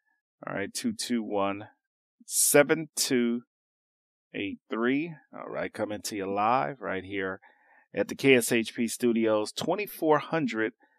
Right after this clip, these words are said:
South Jones and Sahara, two two one,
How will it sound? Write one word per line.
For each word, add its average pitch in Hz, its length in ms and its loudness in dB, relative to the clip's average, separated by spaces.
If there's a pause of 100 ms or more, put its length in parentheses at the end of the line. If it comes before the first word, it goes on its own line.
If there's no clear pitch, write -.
(200)
South 147 480 8 (180)
Jones 131 840 4 (200)
and 113 420 -4 (200)
Sahara, 110 880 2 (100)
two 110 200 -6
two 113 320 -2
one, 101 400 -2